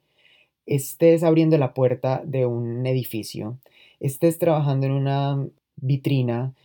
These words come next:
estés atendiendo un almacén, estés sirviendo un café, desde eso hasta ser el, el C E O de una compañía, qué sé yo, si logras amar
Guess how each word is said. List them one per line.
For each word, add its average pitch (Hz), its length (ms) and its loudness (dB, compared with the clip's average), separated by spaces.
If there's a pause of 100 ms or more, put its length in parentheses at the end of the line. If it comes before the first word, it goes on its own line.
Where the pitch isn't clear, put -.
(220)
estés 170 600 4
atendiendo 143 420 0
un 143 80 0
almacén, 127 420 -2
estés 151 240 -4
sirviendo 160 300 0
un 156 80 0
café, - 360 -6 (100)
desde 156 600 2
eso 202 200 0
hasta 131 480 -4 (300)
ser 143 300 -2
el, 151 520 0
el 131 220 -8
C 156 240 -4
E 147 80 0
O 147 60 0
de 147 100 -2
una 143 140 -4
compañía, 120 460 -8
qué 170 140 -4
sé 156 140 -4
yo, 113 240 -8 (420)
si 156 280 -2
logras 196 720 4 (280)
amar 139 520 0